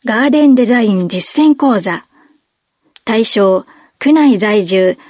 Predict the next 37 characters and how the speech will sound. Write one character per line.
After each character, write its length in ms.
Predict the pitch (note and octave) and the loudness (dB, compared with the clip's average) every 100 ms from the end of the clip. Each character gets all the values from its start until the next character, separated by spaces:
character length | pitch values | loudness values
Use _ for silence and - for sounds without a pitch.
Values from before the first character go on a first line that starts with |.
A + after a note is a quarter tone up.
| _ | _
在 260 | F3+ A3 A#3 | -6 -2 -2
勤、 420 | - G3+ F#3+ F3 _ _ - | -2 -4 -2 -4 _ _ -10
在 240 | G#3 A3 | -4 2
学 260 | A#3+ A3+ G#3 | 2 2 -2
の 140 | G3+ | -2
十 180 | E3+ A3 | -2 -2
八 160 | - C#4+ | -2 -4
歳 380 | - C4 C4 B3 | -2 0 2 2
以 40 | |
上 240 | G#3+ F#3+ | 0 0
で、 200 | F3 E3+ - _ _ _ - | -2 -4 -8 _ _ _ -4
原 200 | G#3+ A#3+ | 0 0
則、 440 | A#3+ G#3 G#3 G3 - _ _ _ _ _ G#3 | -2 -2 -2 -2 -4 _ _ _ _ _ -2
予 100 | G#3+ | 0
備 120 | C#4+ | 2
日 140 | A#3 | 0
実 140 | F3 F#3 | -2 -4
施 220 | - A#3+ | -2 -2
で 120 | G#3 | 0
も 120 | F3+ | -2
参 240 | - A#3 C#4 | 0 0 0
加 120 | B3+ | 0
で 120 | A#3+ | -2
き 120 | C#4+ | -2
る 100 | A3 | -4
方。 380 | F3+ F3 E3+ - _ _ _ _ _ _ _ _ A3+ | -6 -8 -10 -12 _ _ _ _ _ _ _ _ -2
日 280 | B3 B3 | 0 0
時、 240 | F#3 F#3 - _ _ _ _ _ - | -2 -4 -6 _ _ _ _ _ -4
六 260 | G3+ D4+ | -2 0
月 260 | D4+ D4+ C#4+ | 0 0 2
二 120 | C#4+ | 2
十 180 | A3 G#3 | 2 0
八 300 | G3+ F3 A3 | -2 -2 -2
日 260 | G#3 G#3+ G#3 | 0 0 0
土 100 | G#3 | 0
曜 240 | A#3+ A3 | 0 0
日、 220 | F3+ E3+ | -2 -6